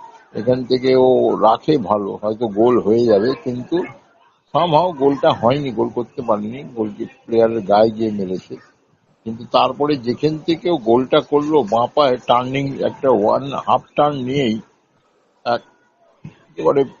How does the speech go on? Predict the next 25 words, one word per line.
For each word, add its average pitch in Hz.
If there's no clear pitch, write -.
সেকেন্ড 135
পোস্টের 139
কোণে 143
রেখে 113
দিল, 98
যেটাতে 123
একদম 123
ম্যাচ 113
শেষ -
হয়ে 87
গেল। 82
ফলে 143
আমি 135
ভাবছিলাম 139
দশ 110
জনে 143
খেলছে, 131
গোল 117
তো 139
করা 107
উচিত, 104
আরো 104
প্রেশার 101
দেওয়া 98
উচিত। 92